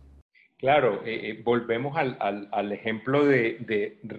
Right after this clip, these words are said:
de iniciar el ciclo del aprendizaje dándole a los demás lo que hemos recibido, ¿no?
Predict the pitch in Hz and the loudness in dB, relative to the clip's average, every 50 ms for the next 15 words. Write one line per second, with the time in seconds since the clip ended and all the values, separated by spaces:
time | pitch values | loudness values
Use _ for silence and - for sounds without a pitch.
0 | - - - - 113 107 104 127 139 - 135 123 123 120 117 113 - - - 135 | -14 -8 -2 2 2 4 2 2 0 0 0 0 0 0 -2 -4 -4 -6 -2 0
1 | 143 156 170 165 151 131 - - - 156 147 143 - 135 127 117 110 104 - - | 0 0 0 0 -2 -4 -4 -6 -8 -8 -8 -4 0 2 2 2 2 0 0 -4
2 | 104 107 104 98 107 101 - 131 127 123 120 120 - 139 139 - 107 127 127 131 | -4 -4 -4 -6 -6 -4 -2 -2 -2 -2 -4 -6 -6 -4 -4 0 2 2 2 2
3 | 131 117 92 90 78 69 71 69 - _ - - - _ _ _ 113 113 110 107 | 2 0 -2 -4 -6 -6 -8 -12 -16 _ -20 -20 -20 _ _ _ 0 0 2 2
4 | 104 104 101 98 104 101 95 95 117 131 131 113 104 107 - - 110 104 101 98 | 0 0 -2 -2 -2 -2 -2 0 0 0 0 0 -2 -2 -6 -6 -6 -6 -4 -4
5 | - 101 92 95 - - 110 107 - - 104 98 104 101 95 82 78 69 76 90 | -4 -4 -4 -6 -6 -6 -6 -6 -6 -6 -6 -4 -4 -4 -6 -8 -10 -12 -10 -6
6 | 107 156 175 | -6 -6 -6